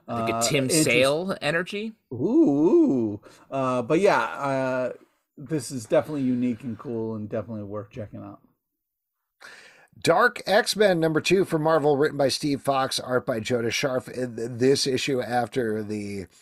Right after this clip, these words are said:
Speaker 3: big loss, I guess, that these Dark X-Men suffered in the last issue. Havoc is now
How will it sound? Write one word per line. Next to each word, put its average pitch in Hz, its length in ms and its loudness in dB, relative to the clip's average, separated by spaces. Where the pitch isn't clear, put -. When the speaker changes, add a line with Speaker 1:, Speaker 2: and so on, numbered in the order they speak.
Speaker 3:
big 156 180 0
loss, 123 680 -2
I 226 140 0
guess, 269 340 0
that 180 280 0
these 156 260 -2
Dark 131 380 -4
X-Men 117 460 -4
suffered 117 440 -2
in 107 80 -8
the - 80 -12
last 127 540 -2
issue. 127 540 -2
Havoc 131 760 -2
is 113 460 0
now 110 340 -4